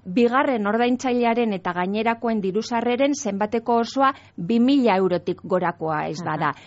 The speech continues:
Speaker 1: Baina baduzu bi ordaintzailerentan, bi ordaintzaile badituzu, e, bitarteko horretan, generalki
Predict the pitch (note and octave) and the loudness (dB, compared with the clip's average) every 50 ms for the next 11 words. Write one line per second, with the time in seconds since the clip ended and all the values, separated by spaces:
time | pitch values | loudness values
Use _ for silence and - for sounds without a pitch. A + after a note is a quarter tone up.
0 | - - - E3+ F#3 F#3+ F#3+ F#3 D#3+ C3+ - - - - - - F#3 F#3+ A#3+ B3+ | -18 -14 -6 -2 -2 0 0 0 -2 -4 -4 -8 -16 -20 -14 -6 -2 0 0 0
1 | A#3+ C4 A#3+ - - F#3 - - - F#3+ B3+ B3+ B3 A#3+ A#3+ A3 A3 G#3+ G#3+ A3 | 0 -2 -4 -4 -4 -4 -4 -4 -4 -2 0 2 2 2 2 2 0 0 0 0
2 | G#3+ - B3 A#3+ A#3 A3+ G#3+ G#3 G3+ G#3 G#3 G3+ - - _ - A3+ G#3+ F3+ D#3+ | 0 0 0 2 2 2 2 2 0 0 -2 -4 -6 -10 _ -2 0 0 0 -2
3 | E3 - - - - - - - F#3 G#3+ A3+ A3+ A3+ G#3+ A3 A3 G#3+ - A#3+ A3+ | -6 -10 -18 -20 -20 -20 -16 -6 -2 0 2 2 2 0 -2 -2 -2 -2 0 0
4 | A3+ A3 A3 A3 A3 A3 A3 G#3 G#3 A#3 A#3 A#3 - F3 D#3+ - - - - - | 2 2 2 2 0 0 -2 -2 -2 -4 -4 -4 -4 -6 -8 -8 -10 -16 -20 -10
5 | - - F3+ F3+ F3+ F3 - - F#3 F3 G#3 G3 - A3 A3 A3+ - B3 A#3 A#3 | -4 -2 0 0 0 0 -2 -4 -4 -4 -4 -2 0 -2 -2 0 -2 -4 -2 0
6 | B3 A#3 A#3 A#3+ B3+ B3+ B3+ C#4+ D#4+ E4+ F4 - - _ _ _ - - - G3+ | 0 0 2 2 0 0 2 0 0 0 -2 -6 -12 _ _ _ -18 -10 -6 -4
7 | G3 G3+ G#3 A3 A3 A3+ A3+ - C4+ C#4 E4 | -4 -2 0 0 0 0 -2 -2 -2 -2 -2